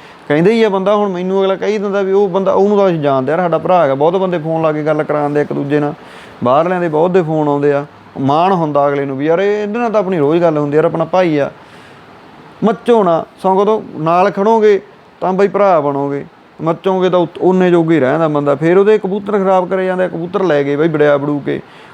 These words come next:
ਕਬੂਤਰਾਂ 'ਚ ਇਹੋ ਜਿਹੇ ਵਾਇਰਸ ਨੇ, ਮੰਨ ਕੇ ਚੱਲੋ ਜੇ ਕੇਰਾਂ ਆ ਗਿਆ ਨਾ ਕਬੂਤਰਾਂ ਦੇ ਵਿੱਚ ਚਾਰ ਚਾਰ, ਪੰਜ ਪੰਜ ਸਾਲ, ਉਹ ਵੀ ਤ-,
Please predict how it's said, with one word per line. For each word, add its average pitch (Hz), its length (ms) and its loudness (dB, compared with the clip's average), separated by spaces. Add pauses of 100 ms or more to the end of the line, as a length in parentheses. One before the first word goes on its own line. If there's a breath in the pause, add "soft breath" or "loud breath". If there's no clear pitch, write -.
ਕਬੂਤਰਾਂ 185 360 -2
'ਚ 190 120 2 (340)
ਇਹੋ 151 240 2
ਜਿਹੇ 165 120 2
ਵਾਇਰਸ 160 340 0
ਨੇ, 156 240 -2 (800 loud breath)
ਮੰਨ 156 240 0
ਕੇ 160 120 2
ਚੱਲੋ 165 200 2
ਜੇ 170 100 2
ਕੇਰਾਂ 160 280 2
ਆ 156 140 2
ਗਿਆ 156 100 -2
ਨਾ 190 100 0
ਕਬੂਤਰਾਂ 175 380 -2
ਦੇ 175 80 2
ਵਿੱਚ 160 200 0
ਚਾਰ 160 320 0
ਚਾਰ, 156 220 0
ਪੰਜ 156 240 -2
ਪੰਜ 151 220 -2
ਸਾਲ, 151 180 0
ਉਹ 143 140 -2
ਵੀ 190 120 0
ਤ-, - 160 -10